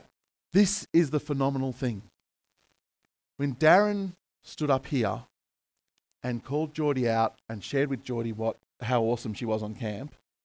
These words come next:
do you know what? He wasn't actually saying what Jordan did on camp. I just loved how you modeled that, Darren. Thank you so much. Best example ever. Do you know what he was doing? He was actually saying what she was before camp. I don't know if you noticed that.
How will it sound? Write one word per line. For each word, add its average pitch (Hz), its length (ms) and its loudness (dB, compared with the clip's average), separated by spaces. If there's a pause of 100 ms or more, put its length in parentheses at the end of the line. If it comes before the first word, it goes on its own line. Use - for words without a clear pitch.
(240)
do 165 80 0
you 180 40 4
know 226 200 8
what? 165 320 8 (600)
He 156 120 -2
wasn't 196 380 2
actually 156 400 0
saying 139 400 0
what 127 160 -2
Jordan 127 320 -2
did 117 120 -2
on 113 160 -4
camp. 113 320 -6 (1400)
I 127 80 2
just 127 200 -6
loved 131 240 4
how - 100 0
you 110 120 0
modeled 104 280 -4
that, - 160 -10
Darren. 107 260 -8
Thank 131 180 -4
you 123 60 -8
so 110 260 -2
much. 104 300 -8 (180)
Best - 260 6
example 117 500 2
ever. 107 240 0 (680)
Do 208 80 6
you 262 60 8
know 294 80 10
what 277 100 10
he 233 60 6
was 165 140 6
doing? 151 400 4 (420)
He 196 80 6
was 214 100 6
actually 254 300 6
saying 190 280 4
what 170 140 4
she 190 120 -2
was 165 180 6
before 190 340 6
camp. 123 340 -2 (540)
I 175 60 2
don't 269 80 8
know 311 60 6
if 262 80 -2
you 254 60 0
noticed 220 340 8
that. 104 200 4